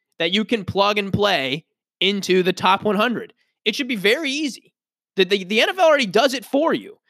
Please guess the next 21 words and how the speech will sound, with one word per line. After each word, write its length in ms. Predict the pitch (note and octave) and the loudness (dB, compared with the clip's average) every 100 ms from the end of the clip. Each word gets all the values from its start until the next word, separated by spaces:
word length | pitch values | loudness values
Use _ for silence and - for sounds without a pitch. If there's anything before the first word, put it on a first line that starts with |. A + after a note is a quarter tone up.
| _ | _
They 100 | - | -4
say, 200 | G3 A#3 | 0 2
"Hey, 340 | F#3 B3+ B3 B2+ _ _ | 2 0 0 -4 _ _
here's 300 | - F4 D4 | -6 -6 -4
a 60 | |
list 320 | C#4 C#4 C#4 - | -4 -4 -6 -6
of 80 | |
all 200 | F#3+ A#3+ | 0 0
pros, 440 | A#3+ A3 G3 B2 G2 _ | 0 2 2 2 -4 _
first 340 | _ B3 D4+ F4 | _ 2 2 -4
and 100 | C#4+ | -2
second 340 | B3 A#3+ G#3+ | 0 0 -6
team." 400 | - F3+ A2 - _ _ _ _ | -6 -6 -8 -12 _ _ _ _
So 140 | - E3 | -8 2
there 180 | A#3+ | 2
you 160 | D#4 C#4 | 2 0
go. 380 | A3+ F3+ C#3+ C#3+ _ _ _ | 2 2 2 -2 _ _ _
Ta-da, 540 | - A#3 A3 D3+ C#3+ D3 _ _ | 0 2 4 2 0 -2 _ _
you 160 | - G3 | -6 -2
now 260 | G3+ F#3+ | 0 0
have 400 | F3+ D#3+ D3+ D3 | 0 -2 -2 -4